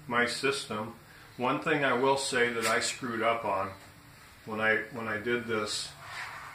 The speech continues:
so this is something to take into consideration if you decide you want to do this. Um, when I put this all together, I <clears throat> ended up having it up too high, and then I basically welded this angle iron right to this unistrut,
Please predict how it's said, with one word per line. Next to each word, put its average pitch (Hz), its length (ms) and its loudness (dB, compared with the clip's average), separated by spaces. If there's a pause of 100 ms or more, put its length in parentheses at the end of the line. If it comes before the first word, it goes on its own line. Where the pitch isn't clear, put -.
(100)
so - 180 -2
this 120 200 -2
is - 100 -4
something 127 300 2
to - 40 -12
take 127 240 2
into 113 140 -2
consideration 120 840 0
if 104 140 -6
you 120 100 -2
decide 113 420 0
you 107 80 -2
want 101 240 -4
to 110 40 -6
do 113 140 -4
this. 101 320 -6 (720)
Um, 107 380 0 (1800)
when 131 160 0
I 135 180 6
put 156 340 -4
this 151 220 0
all 135 180 4
together, 120 600 2
I 113 240 0 (260)
<clears throat> - 520 -6
ended 123 260 2
up 117 180 2
having 117 300 2
it 101 140 -4
up 113 240 -2
too 117 200 -6
high, 113 340 2 (1200)
and 107 140 -2
then 120 140 4
I 113 140 4
basically 120 540 0
welded 113 360 2
this 107 220 -2
angle 113 320 2
iron 107 260 0
right 104 220 0
to 113 100 -6
this 101 260 -4
unistrut, 110 680 -2